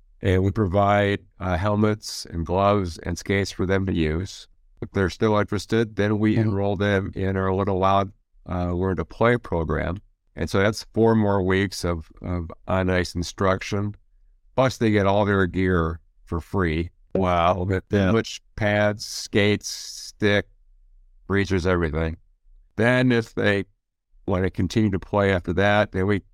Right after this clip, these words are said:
Speaker 1: provide a grant of up to five hundred dollars to register them with their local youth hockey association. And, uh, we want to make it as difficult as possible for them to say, "No, I'm not gonna try it."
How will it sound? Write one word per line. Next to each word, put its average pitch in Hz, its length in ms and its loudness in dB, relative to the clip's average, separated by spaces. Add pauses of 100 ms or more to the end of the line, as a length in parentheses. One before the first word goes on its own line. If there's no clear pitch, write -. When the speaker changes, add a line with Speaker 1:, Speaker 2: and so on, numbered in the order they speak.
(300)
Speaker 1:
provide 95 540 2 (240)
a 85 140 -4
grant 92 480 0
of 90 100 -4
up 92 140 -2
to 85 100 -2
five 95 300 0
hundred 90 220 0
dollars 82 680 0 (200)
to 101 100 -2
register 104 500 0
them 95 200 2
with 92 140 -2
their 90 140 0
local 87 280 0
youth 82 140 2
hockey 76 320 0
association. - 840 -10 (440)
And, 95 520 2
uh, 92 380 4 (600)
we 110 140 2
want 120 280 2
to 120 60 4
make 110 320 2
it 110 260 0
as 87 220 -4
difficult 120 540 0
as 87 80 -4
possible 92 580 0
for 90 160 -2
them 92 160 2
to 90 60 -2
say, 85 300 -2
"No, 85 220 0
I'm 80 100 -2
not 82 160 0
gonna 80 180 -6
try - 260 -10
it." - 160 -16